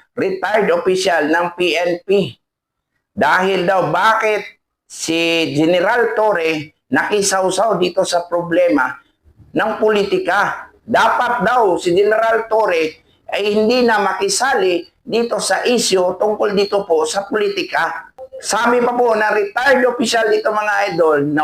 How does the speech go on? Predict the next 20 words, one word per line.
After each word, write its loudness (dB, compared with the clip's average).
wag 0
daw 2
abusuhin 2
ni -2
General 2
Torre 0
itong 0
kanyang, 0
ah, 2
kapangyarihan 0
ngayon 2
bilang 2
isang -2
opisyal 0
dito 0
sa -4
P 0
N 0
P -2
ngayon. 0